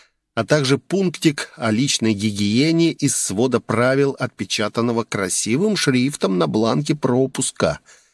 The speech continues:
Стас, поморщившись, взглянул на свои рваные штаны с налипшими остатками тюремной похлёбки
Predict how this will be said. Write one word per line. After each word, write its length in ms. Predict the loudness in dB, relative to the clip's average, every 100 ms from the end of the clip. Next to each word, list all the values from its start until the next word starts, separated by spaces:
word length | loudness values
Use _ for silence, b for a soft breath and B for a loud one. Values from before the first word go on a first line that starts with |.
| b -10
Стас, 520 | -8 2 2 2 0
поморщившись, 1000 | 0 2 4 2 2 -2 -2 0 0 -2 -4
взглянул 580 | -4 2 2 4 2 4
на 140 | 2
свои 340 | 2 2 4 2
рваные 580 | 0 0 0 2 2
штаны 560 | 0 0 0 4 2 2
с 120 | 0
налипшими 520 | 2 2 0 0 2
остатками 680 | 2 0 0 0 0 0 0
тюремной 580 | 2 2 4 4 2 0 0
похлёбки 720 | -2 2 2 2 0 0 -2